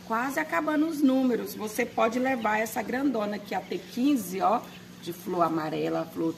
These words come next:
tripla, maravilhosa. Falta pouquíssimos números. Olha o tamanho dessa menina, gente. Olha o tamanho desse caudex.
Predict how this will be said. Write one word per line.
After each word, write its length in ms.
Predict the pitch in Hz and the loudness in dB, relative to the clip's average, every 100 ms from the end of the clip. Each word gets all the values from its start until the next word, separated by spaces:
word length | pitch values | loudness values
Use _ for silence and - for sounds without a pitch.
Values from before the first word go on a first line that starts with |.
| - | -6
tripla, 420 | 151 151 - 165 | -4 -4 -4 -4
maravilhosa. 760 | 156 170 190 196 190 170 175 196 | -2 -2 -2 -4 -4 -4 -4 -8
Falta 400 | - 214 220 233 | -4 -4 -2 -6
pouquíssimos 1120 | - 269 320 - - - 269 269 277 285 254 | 0 2 2 0 -4 0 2 0 0 0 0
números. 540 | 233 220 214 165 - - - - | -2 -2 -2 -4 -6 -12 -16 0
Olha 220 | 196 269 | 4 4
o 40 | 311 | 2
tamanho 500 | - 214 311 311 277 | 0 4 6 6 2
dessa 280 | 285 294 | 0 0
menina, 460 | 277 285 302 285 247 | 2 6 6 6 4
gente. 300 | 220 196 214 | 0 -4 2
Olha 180 | 262 302 | 2 2
o 40 | |
tamanho 460 | 294 330 277 285 285 | 4 4 6 4 2
desse 300 | 269 269 247 | 2 0 -4
caudex. 720 | - 277 262 170 - - | -2 6 6 4 -4 -12